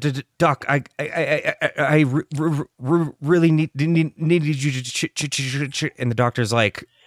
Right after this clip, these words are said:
"Uh, you have a stutter." And he's like, "Y-, y-, I, I, I need you to, to, to ch-, ch-, ch-, ch-, check me o-, o-, out." And so the doctor's like, "All right, man, I, you know, yeah, I can see that you have this really bad stutter.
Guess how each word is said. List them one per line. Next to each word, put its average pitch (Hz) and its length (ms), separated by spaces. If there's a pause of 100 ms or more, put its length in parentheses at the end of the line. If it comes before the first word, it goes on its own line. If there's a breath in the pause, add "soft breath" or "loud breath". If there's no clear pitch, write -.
"Uh, 117 140 (160)
you 123 140
have 131 180
a 104 40
stutter." 92 480
And - 240
he's 107 120
like, 107 240
"Y-, 151 420 (140)
y-, 147 120 (120)
I, 120 60
I, - 280
I 139 40
need 147 220
you 143 80
to, 139 120
to, - 180
to 127 180
ch-, - 260
ch-, - 80 (180)
ch-, 151 180
ch-, - 400
check - 280
me 139 280
o-, - 40 (100)
o-, 143 100
out." 131 380 (1080 loud breath)
And 107 80
so 135 160
the 131 80
doctor's 131 440
like, 120 220
"All 139 180
right, 101 140
man, 98 260
I, 101 180 (100)
you 110 120
know, 87 220
yeah, 101 240
I 107 100
can 101 160
see 110 180
that 98 100
you 90 140
have 90 140
this 85 200
really 92 160
bad 82 280
stutter. 87 680